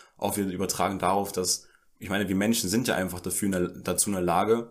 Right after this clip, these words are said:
jede Krankheit zu heilen von uns selber aus. Man braucht nicht unbedingt ein Medikament. Wenn man sich jetzt einfach in den Arm schneidet und eine Wunde hat, m-, schmiert man ja in den meisten Fällen auch keine Salbe drauf oder irgendwie träufelt man da irgendwas anderes drauf, so das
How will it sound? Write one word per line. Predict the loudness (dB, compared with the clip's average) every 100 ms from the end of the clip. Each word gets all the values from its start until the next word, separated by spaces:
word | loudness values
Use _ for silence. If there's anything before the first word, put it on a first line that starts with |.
| -8
jede | -4 -2
Krankheit | -2 -4 -4 -2
zu | -2 0
heilen | 0 0
von | -4 -6
uns | -2
selber | 0 0 -2
aus. | -4 -8 -8
Man | -4 2
braucht | 2 0
nicht | -4
unbedingt | -4 -2 -4 -2
ein |
Medikament. | -2 -2 -2 -2 -2 -6 -12 -14 -4
Wenn | 0
man | 2
sich | 2
jetzt | 2
einfach | 0 0 -2 0
in | -2
den | 2
Arm | 2 2
schneidet | 0 -2 -4 -4
und |
eine | -4 0
Wunde | 0 0 0
hat, | -2 -4 _ _ _ -8
m-, | -6 -4
schmiert | -4 -2
man | 0
ja | 0
in |
den | 0
meisten | 2 2 0 -2
Fällen | -2
auch | -2
keine | -2 -4 0
Salbe | 2 2 0
drauf | 0 0 0
oder | -2
irgendwie | 0 0 0 0 -2 -10 _ _ _ _ -20 -6
träufelt | -2 0 0 0
man | 0
da | 0
irgendwas | 0 0
anderes | 0 2 0
drauf, | 2 2
so | 2
das | 0 0 0